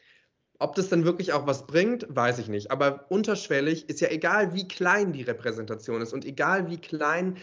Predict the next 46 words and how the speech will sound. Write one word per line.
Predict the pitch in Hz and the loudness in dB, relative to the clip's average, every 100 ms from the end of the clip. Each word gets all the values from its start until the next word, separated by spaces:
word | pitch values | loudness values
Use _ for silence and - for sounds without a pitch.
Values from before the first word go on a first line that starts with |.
| - | -6
das | 151 143 | -4 0
nur | 165 165 | 2 4
bei | 147 | 4
den | 143 | 2
Leuten | 139 147 165 156 | 4 4 4 2
irgendwie | 160 180 170 147 | 0 0 0 -2
einen | 151 147 | -2 -2
Funken | - 208 240 208 160 | 0 0 2 0 -2
im | 170 | -2
Gehirn | 160 160 180 160 107 | -2 2 4 4 2
ist, | 123 - - - _ _ _ _ _ | -2 -4 -16 -20 _ _ _ _ _
solange | 147 156 165 196 220 | -2 2 4 4 0
du | 170 | -2
das | 160 160 - | -4 -6 -4
irgendwie | 254 285 214 180 | -2 0 0 -2
siehst, | 156 170 123 - - | -4 -2 -4 -6 -16
dass | 127 143 156 | -2 -2 -2
es | 175 | -6
das | 147 - | -8 -8
gibt, | 180 196 - - _ _ - | -6 -6 -8 -16 _ _ -2
bewirkt | 151 196 196 | 2 2 2
es | 131 | -6
was | 117 98 | -8 -6
bei | 104 | -6
dir. | 95 101 101 - | -6 -6 -8 -4
Und | 143 147 | 0 4
wenn | 196 | 4
das | 226 226 - | 4 0 -6
nicht | 180 185 190 | -4 -2 2
jetzt | 202 - | 0 0
sofort | 196 190 208 170 | -6 0 2 2
ist | 127 | -2
und | 139 139 | -6 -4
wenn | 170 | -2
das | 180 | -4
vielleicht | - 180 175 175 | -4 -2 -2 -4
fünf | - 196 202 | -4 -4 0
Jahre | 185 175 | -2 -2
später | 170 190 185 147 | -2 0 2 2
ist | 120 127 | 0 0
oder | 131 | 0
wenn's | 151 185 180 | 2 0 0
dann | 170 | 2
nur | 165 165 | 4 4
irgendwie | 170 170 156 160 | 2 0 2 2
ist, | 180 - | 2 -2